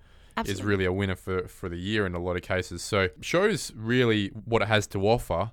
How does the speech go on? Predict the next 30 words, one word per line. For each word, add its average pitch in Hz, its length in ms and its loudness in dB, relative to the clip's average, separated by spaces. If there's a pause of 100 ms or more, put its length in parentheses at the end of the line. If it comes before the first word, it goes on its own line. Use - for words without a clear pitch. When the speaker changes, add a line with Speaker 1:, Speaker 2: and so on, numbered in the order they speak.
(100)
Speaker 1:
but 104 100 0
also 107 680 4
an 101 120 -10
average 107 440 0
demographic 98 640 2
there. 95 300 2
It, 101 180 -2
it 101 140 -4
is 113 240 2
really 104 280 4
an 95 60 2
aspirational 92 680 0
suburb. 82 460 -4
It's 90 120 -8
tightly 127 420 6
held, 92 400 0
small 120 400 2
volume, 90 540 2 (220)
high 104 200 2
quality 92 440 0
property 90 500 -4
from 95 240 0
the 85 60 -6
start. 98 460 0
You 101 100 -8
know, 90 60 -4
you're 92 180 -6
saying 95 260 -4
that 92 120 -6
these 90 240 -6